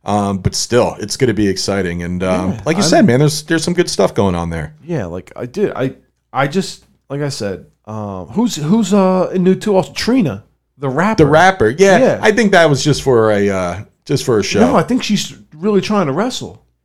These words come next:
Speaker 1: No way.
Speaker 2: Yeah.
Speaker 1: Oh, I didn't know that.
Speaker 2: She's really trying to get in the business.
Speaker 1: Oh.
Speaker 2: Yeah.
Speaker 1: Wow.
Speaker 2: And I think, like, having a feud with Bianca, with, um, not Bianca,
Speaker 1: Jade?
Speaker 2: but, uh, yeah, Jade McCargo is perfect for
Speaker 1: Yeah.
Speaker 2: that.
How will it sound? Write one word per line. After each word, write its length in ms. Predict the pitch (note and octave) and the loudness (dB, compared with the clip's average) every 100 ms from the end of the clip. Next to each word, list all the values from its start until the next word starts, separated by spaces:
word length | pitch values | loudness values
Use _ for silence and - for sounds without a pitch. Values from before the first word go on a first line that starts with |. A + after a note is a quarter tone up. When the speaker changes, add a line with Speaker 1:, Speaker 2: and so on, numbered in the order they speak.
| _ | _
Speaker 1:
No 180 | G2+ G2+ | -2 0
way. 340 | E2+ C#2+ C2+ _ | 0 -4 -8 _
Speaker 2:
Yeah. 400 | D3+ B3+ D#4+ C#3 - | -2 0 0 -2 0
Speaker 1:
Oh, 100 | G2+ | 2
I 100 | G2 | 4
didn't 140 | G2+ | 2
know 140 | F#2 | 0
that. 160 | E2 F2+ | -4 -4
Speaker 2:
She's 180 | C3 E3+ | -2 0
really 220 | B3 A#3 | 2 2
trying 220 | A3 G#3 | 2 0
to 60 | F#3 | 2
get 180 | F#3+ G3+ | 2 2
in 120 | G3 | 2
the 140 | E3 | 0
business. 560 | C#3+ B3 G3 A#2+ - - | 0 0 0 -6 -8 -4
Speaker 1:
Oh. 320 | A#2 F#3 - - _ _ _ _ _ _ | 0 0 -2 -8 _ _ _ _ _ _
Speaker 2:
Yeah. 300 | D#3 A#3+ C3 | -2 0 -2
Speaker 1:
Wow. 40 | F#2+ - _ - | -6 -18 _ -6
Speaker 2:
And 80 | C#3+ | -4
I 80 | |
think, 300 | D3 A3 F#3+ | 0 0 2
like, 160 | C#3+ C#3 | 0 0
having 300 | D#3 E3 D#3 | 2 2 2
a 80 | C3 | -2
feud 320 | - E3+ E3 | -2 -2 0
with 420 | C#3 C3 G2+ - | 0 -2 -2 -12
Bianca, 340 | - D3 D3+ C#3 | -6 -4 -2 -4
with, 360 | G#2+ C3 C3+ B2+ | -6 -2 -2 0
um, 480 | B2 A2+ G#2 G#2 - _ - | 0 0 -4 -8 -14 _ -20
not 180 | D2+ | -18
Bianca, 40 | - A#2+ C3 | 0 4 4
Speaker 1:
Jade? 60 | C3 | 0
Speaker 2:
but, 140 | A2 | -8
uh, 240 | F#2+ A#2+ A2 | -8 -6 -6
yeah, 220 | A#2 E3+ A#2+ | 0 2 2
Jade 260 | A#2 C#3+ | 0 -2
McCargo 420 | B2+ - F3 B2+ | -2 2 2 2
is 60 | G2 | -6
perfect 460 | - B2 B2 E2+ D#2+ | -6 -6 -6 -8 -6
for 80 | |
Speaker 1:
Yeah. 100 | F#2 | -4
Speaker 2:
that. 300 | D#2+ B2 F2+ | -4 -4 -8